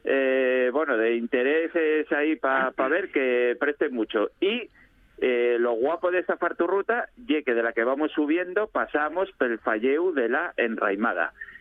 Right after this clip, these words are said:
Cuando salimos del falleu ya ganemos todo el altor,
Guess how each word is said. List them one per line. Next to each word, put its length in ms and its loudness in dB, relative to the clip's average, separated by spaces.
Cuando 440 0
salimos 360 0
del 180 0
falleu 360 0
ya 260 0
ganemos 500 0
todo 120 0
el 40 2
altor, 480 -2